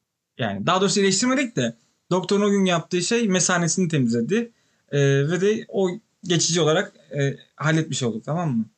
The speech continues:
Sonra bize dedi ki, "İsterseniz," dedi, "kediye bakamayacaksanız," dedi, "shelter'a götürün, bırakın," dedi, tamam mı? E, çünkü dedi, e, orada masrafını devlet karşılıyor.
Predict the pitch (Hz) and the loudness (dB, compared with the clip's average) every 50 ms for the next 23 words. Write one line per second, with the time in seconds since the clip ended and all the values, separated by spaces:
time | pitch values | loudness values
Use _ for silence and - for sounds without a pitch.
0 | _ _ _ _ _ - - - - _ _ - - 196 202 208 196 185 202 202 | _ _ _ _ _ -16 -16 -16 -20 _ _ -4 0 0 2 2 2 2 2 2
1 | 208 214 226 226 226 - 214 214 196 - - - 147 - - 190 180 175 - 185 | 2 2 2 0 0 -2 -2 0 -2 -2 -4 -4 -2 0 0 0 0 0 -2 -2
2 | 175 165 156 156 151 151 - 156 147 156 156 139 139 139 - 151 165 160 156 151 | -2 0 0 0 -2 0 -2 -2 0 0 0 0 0 0 0 0 2 2 2 0
3 | 139 - - 131 127 123 117 131 127 156 185 185 - 160 147 143 139 - 135 123 | 0 -2 -4 -4 -4 -4 -4 -6 -6 -6 -6 -2 -2 0 0 0 -2 -2 -2 0
4 | 117 127 131 - 147 143 170 180 156 143 131 123 120 - 117 107 104 104 - - | 0 -2 -2 -4 -6 -6 -4 -2 -2 0 0 -2 -2 -2 -4 -4 -4 -8 -12 -10
5 | - 143 165 175 156 123 113 107 113 - _ _ _ _ _ _ _ _ _ _ | -6 -4 -4 -2 -2 -2 -4 -4 -6 -10 _ _ _ _ _ _ _ _ _ _
6 | _ _ _ _ 131 131 131 123 - - 156 151 139 143 - 151 151 147 160 170 | _ _ _ _ -2 0 0 0 -2 0 -2 -2 -2 -2 -2 -2 -2 -2 -2 -4
7 | - - - - _ _ _ _ - - _ _ _ - 143 143 135 139 143 143 | -6 -8 -10 -14 _ _ _ _ -20 -20 _ _ _ -6 -2 -2 0 2 2 2
8 | 139 139 151 160 160 151 143 147 139 135 - 143 135 - 156 160 156 139 127 127 | 2 2 2 2 0 0 0 0 0 0 0 -2 -4 -2 0 0 2 2 2 2
9 | 120 - - 117 110 107 - - 117 120 143 | 0 -2 -4 -6 -6 -6 -8 -10 -8 -8 -8